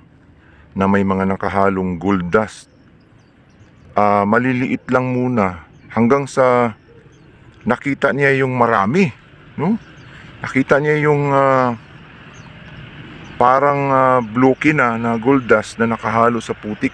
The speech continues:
na buo-buo. Buo-buo. At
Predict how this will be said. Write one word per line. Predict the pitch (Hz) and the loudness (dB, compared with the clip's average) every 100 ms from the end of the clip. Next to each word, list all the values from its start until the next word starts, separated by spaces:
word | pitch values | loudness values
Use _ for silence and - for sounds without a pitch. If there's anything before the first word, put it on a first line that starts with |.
| 107 | 0
na | 104 | 0
buo-buo. | 98 87 107 120 113 101 90 131 - - - - - - - - - - - - - - | -2 -4 0 2 2 2 2 2 0 -18 -20 -20 -20 -20 -20 -20 -20 -20 -20 -20 -14 0
Buo-buo. | 110 127 127 117 120 120 - - - - - - - - - - - - | 4 6 6 4 4 4 0 -20 -20 -20 -20 -20 -20 -20 -20 -20 -20 -4
At | 170 | -2